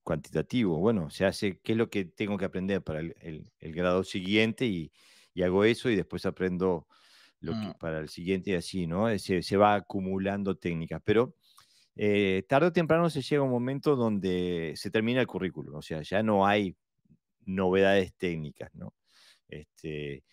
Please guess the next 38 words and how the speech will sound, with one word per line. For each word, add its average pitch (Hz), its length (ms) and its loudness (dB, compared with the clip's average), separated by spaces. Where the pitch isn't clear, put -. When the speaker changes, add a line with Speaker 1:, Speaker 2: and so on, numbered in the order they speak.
Speaker 1:
y 190 220 -2
entonces, 123 800 -4
eh, 82 720 -2
ahí 90 260 -2
cam-, 101 300 0
a-, - 160 -18
ahí 101 280 0
cabe 104 360 4
cambiar 98 400 2
de, 85 180 -2
de 78 140 -4
parámetros 87 600 0
o 73 60 -6
de 76 140 -8
criterios, 101 480 2
porque 73 240 -6
si - 140 -8
no, 92 480 2
eh, 73 240 -6
se, - 260 -18
se, - 180 -20
se, 67 260 -16
se - 200 -18
llega 82 240 0
a - 40 0
un, 73 240 -6
te 78 100 -6
das, 73 180 0
se - 140 -8
llega 95 120 4
a - 20 6
un 85 140 2
muro, 90 260 2
¿no? 76 200 -6
Antes 143 260 4
de 135 40 4
seguir, 143 280 2
quisiera 123 540 4